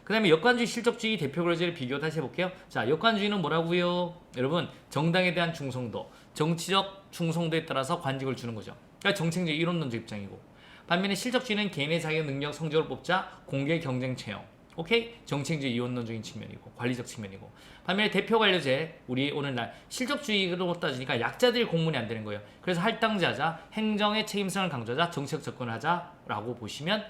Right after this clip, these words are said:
되겠습니다. 그래서 요런 내용들 미국 소에서 한번 딱 보시면 돼요. 그래서 미국 행정이 워싱턴, 제퍼슨, 동부가 다 먹었어. 그래서 잭슨이 나와서 역관주의, 민주주의 때문에 했어요. 문제가 생겼어요.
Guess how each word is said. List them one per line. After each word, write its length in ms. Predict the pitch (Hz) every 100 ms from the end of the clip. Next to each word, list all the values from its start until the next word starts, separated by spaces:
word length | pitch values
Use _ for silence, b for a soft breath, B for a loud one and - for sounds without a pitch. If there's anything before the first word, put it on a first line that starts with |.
| - -
되겠습니다. 640 | 113 98 - 117 - - B B B
그래서 480 | - 151 160 151 160 131
요런 240 | 160 202
내용들 340 | 196 196 190
미국 240 | 175 147 156
소에서 320 | 165 165 160
한번 200 | 151 160
딱 300 | 156 151 165
보시면 400 | 165 160 151 120
돼요. 140 | 101 - - - -
그래서 200 | 135 127
미국 220 | 139 156 160
행정이 460 | 160 160 190 208 B B
워싱턴, 400 | 123 123 - 151
제퍼슨, 960 | 135 135 143 135 - 139 135 139 139 139 -
동부가 360 | - 139 139 139
다 160 | 135 127
먹었어. 840 | 135 135 131 - 143 139 139 139 B
그래서 180 | - 131
잭슨이 340 | 131 165 160 151
나와서 580 | 143 135 131 151 147
역관주의, 600 | 120 120 151 151 139 147 143
민주주의 460 | 127 127 135 139
때문에 280 | 147 143 139
했어요. 680 | 143 - 143 139 139 143 156 B B
문제가 480 | 123 143 139 151 151
생겼어요. 880 | 147 143 139 135 - 147 151 226